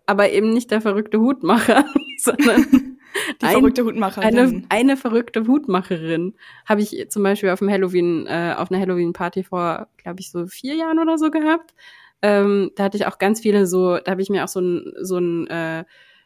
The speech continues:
Speaker 1: äh, ganz viele so Garn-Dinger irgendwie umge-, äh, also auf so eine Seil geschnürt und so Garnwickel
Speaker 2: Ah.
Speaker 1: und die dann irgendwie überall um mich rumgewickelt
Speaker 2: Siehst du,
Speaker 1: noch.
Speaker 2: das finde ich, sowas finde ich so cool, aber da fehlt mir einfach das Commitment irgendwie,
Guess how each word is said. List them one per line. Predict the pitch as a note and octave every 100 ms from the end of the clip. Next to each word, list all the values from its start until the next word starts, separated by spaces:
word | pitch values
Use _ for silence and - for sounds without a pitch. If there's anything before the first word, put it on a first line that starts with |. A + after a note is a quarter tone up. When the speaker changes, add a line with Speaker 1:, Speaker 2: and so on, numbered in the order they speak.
| _ -
Speaker 1:
äh, | F3+ E3+ E3+
ganz | F#3 G#3+
viele | F#3
so | F3 D#3
Garn-Dinger | F3 F3 G3+ F#3+ E3 D#3+ D#3+ E3 D#3 D3+ D#3
irgendwie | E3 D#3+ E3
umge-, | F3 F3 E3 D#3+ - _ _ F3 F3 _ _ -
äh, | C#3 D#3
also | - F3+
auf | E3
so | F#3
eine | F3+ D#3+
Seil | E3+ A3+
geschnürt | G3 - F#3+ F#3+ C4+ C#4+ _ _ _ _ _
und | G3 F3+
so | F3+
Garnwickel | E3 F#3 G#3 E3+ A3+ A#3+ A#3
Speaker 2:
Ah. | G#3+ G#3+
Speaker 1:
und | F#3+ F#3+ _ _
die | F#3+
dann | F3+ E3+
irgendwie | F#3 F#3+ F#3 D3+
überall | - G3 G3 F3+ -
um | G3
mich | F#3 -
rumgewickelt | G#3+ G3 F3 E3+ - _ F3+ F3 F#3+ F3 F3
Speaker 2:
Siehst | B3 D4
du, | -
Speaker 1:
noch. | C#4
Speaker 2:
das | C#4
finde | D4 C#4+
ich, | -
sowas | C4 - -
finde | C#4+
ich | C4+
so | B3+ F4+ -
cool, | E4 D4+
aber | B3 B3
da | B3+
fehlt | B3 D4+ D#4
mir | A3+ -
einfach | A3 A3+
das | G#3 G#3+ -
Commitment | A#3 B3 - F#3+ F3 F#3
irgendwie, | - F#3 F#3 G#3 F#3+